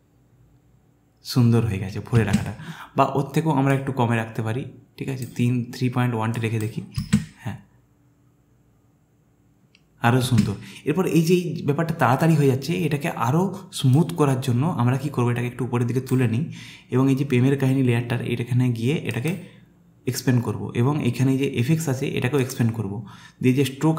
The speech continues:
আছে এখা-, এটাকেও এক্সপ্যান্ড করবো, এবং এখানে আমরা দেখতে পাচ্ছি স্ট্রোকে এই যে keyframe তৈরি হয়েছে, এই দেখুন keyframe তৈরি হয়েছে। এটাকে চাইলে আমরা এদিকে একটু সরিয়ে নিতে পারি। এরপর দেখুন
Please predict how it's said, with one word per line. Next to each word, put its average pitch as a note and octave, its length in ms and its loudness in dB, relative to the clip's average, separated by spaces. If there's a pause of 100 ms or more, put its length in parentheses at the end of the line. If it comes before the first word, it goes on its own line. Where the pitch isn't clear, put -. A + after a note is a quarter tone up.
আছে D#3 160 -4 (300)
এখা-, B2+ 300 -2
এটাকেও B2+ 260 2
এক্সপ্যান্ড C#3 300 0
করবো, C3+ 220 0
এবং A#2+ 100 2 (100)
এখানে B2 220 0
আমরা B2+ 180 -2
দেখতে B2 200 -6
পাচ্ছি B2+ 260 -4
স্ট্রোকে - 380 -4
এই B2 100 0
যে A#2+ 120 0
keyframe B2+ 380 0
তৈরি G2 200 -2
হয়েছে, G2 200 -8 (560)
এই G2+ 100 -4
দেখুন G#2 160 -8 (140)
keyframe A2+ 340 -2
তৈরি G2+ 180 -2
হয়েছে। - 160 -12 (100)
এটাকে A#2+ 280 -2
চাইলে A#2+ 240 0
আমরা C#3 120 -2 (240)
এদিকে A2+ 220 0
একটু B2+ 200 -4
সরিয়ে A2 300 0
নিতে G2+ 200 -6
পারি। - 140 -8 (420)
এরপর A2+ 240 -2
দেখুন - 180 -6